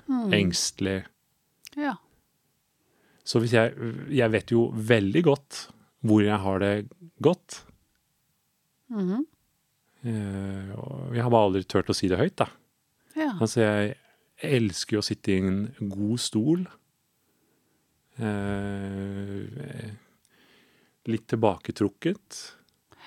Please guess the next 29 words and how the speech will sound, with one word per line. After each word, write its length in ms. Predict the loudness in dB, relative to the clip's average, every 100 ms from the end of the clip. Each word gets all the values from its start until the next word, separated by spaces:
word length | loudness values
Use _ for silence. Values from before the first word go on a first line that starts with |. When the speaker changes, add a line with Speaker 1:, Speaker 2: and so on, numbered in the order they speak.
| -20 -16 -10
Speaker 2:
Eh, 760 | -8 -6 -8 -8 -10 -10 -12 -14 -8
uten 420 | -2 0 0 2 4
noen 280 | 4 0 0
bak 360 | 0 0 -2 -2
meg. 200 | -2 -4 _ _ _
Kanskje 260 | -6 -6 -2
bare 220 | -2 0
veggen, 560 | -4 -6 -6 -6 -4 -6
eller 380 | -6 -6 -8 -6
sånn 140 | -6
at 60 | -4
jeg 80 | -2
er 120 | -2
Speaker 1:
Mm. 60 |
Speaker 2:
liksom, 320 | -2 -4 -6 -10 -16 _ _ _ _ _
at 40 | -10
jeg 60 |
har 80 | -8
en 60 | -6
trygghet 540 | -4 -4 -4 -8 -4
i 240 | -4 -4 -2
det. 280 | 0 0 -4 _
Speaker 1:
Mm. 460 | -6 -4 -4 -8 -14 _ _ _ _ _ _ _ _
Speaker 2:
Og 120 | -2 0
liksom 220 | 0 0
god 240 | 2 0
kontroll 640 | 2 0 2 4 4 2 -2 -8 _ -6
over, 580 | -4 -2 -2 -4 -4 -4
eh, 500 | -6 -6 -6 -6